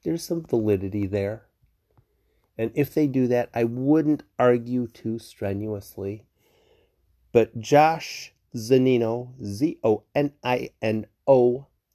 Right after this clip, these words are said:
on Twitter. I don't imagine there's a whole lot of Josh Zuninos on Twitter, but look him up if you wish.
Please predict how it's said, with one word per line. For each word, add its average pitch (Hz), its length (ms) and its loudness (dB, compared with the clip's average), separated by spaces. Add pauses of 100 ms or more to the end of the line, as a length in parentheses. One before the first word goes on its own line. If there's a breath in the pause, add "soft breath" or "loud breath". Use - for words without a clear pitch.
(220)
on 110 480 -2
Twitter. 151 400 -4 (340)
I - 400 -12
don't 131 80 0
imagine 104 380 -2
there's 90 100 -2
a 90 80 -4
whole 120 200 -2
lot 101 180 0
of 90 260 -6
Josh - 540 -2
Zuninos 101 1000 -2
on 95 200 -8
Twitter, 98 440 -10 (600 soft breath)
but - 100 -8
look 156 220 -2
him 110 120 0
up 101 240 -4
if - 200 -16
you 117 80 -8
wish. - 420 -14